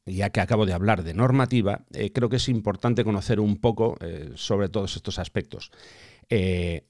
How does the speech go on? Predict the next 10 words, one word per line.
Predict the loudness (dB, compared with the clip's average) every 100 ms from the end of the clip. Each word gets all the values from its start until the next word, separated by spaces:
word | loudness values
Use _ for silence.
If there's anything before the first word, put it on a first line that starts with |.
| _
sé | -4 0
que | 2 4 4 2
es | 0
un | -2
poco | -2
farragoso, | 0 0 2 2 2 -2 -2
pero | -2 -2
bueno, | -2 -4
he |
intentado, | -2 0 4 6 6